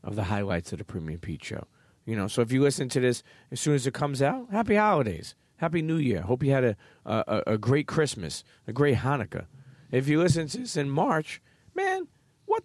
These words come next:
what, what's up with you? Ain't nothing wrong. It's all good. Shouts and blessings. Get yourself a nice slice of pizza. Uh, hopefully not from, uh, Saint Louis or Chicago. But anyway, internets, the next episode.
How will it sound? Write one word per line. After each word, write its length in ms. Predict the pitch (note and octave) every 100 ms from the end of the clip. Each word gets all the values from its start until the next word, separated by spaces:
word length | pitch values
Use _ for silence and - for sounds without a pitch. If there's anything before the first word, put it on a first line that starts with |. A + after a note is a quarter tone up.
| -
what, 260 | C4 F#4+
what's 240 | F4 D#4 -
up 180 | A3+ -
with 180 | A2
you? 100 | G#2 - A3
Ain't 160 | G#3
nothing 200 | G#3+ D#3
wrong. 220 | D3+ F#3+ A#3+
It's 120 | -
all 140 | G3+ F3+
good. 360 | F#3+ A3+ F3 _ _ _
Shouts 400 | - F3+ F3 D#3
and 140 | D3+
blessings. 420 | C3+ D3+ E3+ A3 B3
Get 200 | D#3+ D#3
yourself 280 | C#3 E3
a 60 | D3
nice 240 | D3 D3+
slice 320 | - D3 D3 C3
of 80 |
pizza. 400 | B2 D3+ - E3 - - - _ _ -
Uh, 300 | B2 C3 C3+
hopefully 520 | C#3 D3+ - D3+ C#3
not 260 | C3+ C3+ -
from, 320 | C#3+ C3 B2+
uh, 240 | A#2 A2
Saint 360 | G2+ C3+ A2 A2+
Louis 280 | A#2+ A2+ -
or 80 |
Chicago. 600 | F2+ G#2 - G#2 F2 - - - - _ C#3
But 220 | C#3+ -
anyway, 360 | F#3 E3+ D3 -
internets, 580 | F3+ F3 D#3 A#2+ - - _ _
the 80 | A#2+
next 300 | C#3+ D#3 -
episode. 580 | C3+ A#2+ G#2 A2+ F2 -